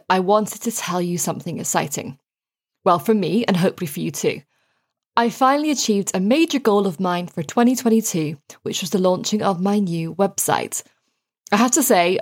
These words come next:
I really underestimated the work it would involve and the time it would take. So this is a huge deal for me.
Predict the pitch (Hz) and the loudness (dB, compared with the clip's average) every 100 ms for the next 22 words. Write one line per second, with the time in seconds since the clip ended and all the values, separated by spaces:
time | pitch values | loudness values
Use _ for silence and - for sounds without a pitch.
0 | - 185 185 220 233 190 185 190 180 165 | 0 2 2 2 2 2 2 0 0 -2
1 | 180 156 185 160 180 170 - 175 160 156 | -2 -2 -4 0 0 0 -6 -8 -6 -2
2 | 156 156 - 180 175 170 175 170 165 160 | -2 -2 -6 -6 -4 -4 -6 -4 -4 -4
3 | 151 143 - 175 - - _ - _ - | -6 -8 -2 -2 -2 -8 _ -20 _ 0
4 | 208 190 233 226 202 165 - 269 311 320 | 2 4 2 2 -2 -2 0 2 4 2
5 | - 175 165 - 160 120 147 | 2 2 2 -4 -6 -6 -8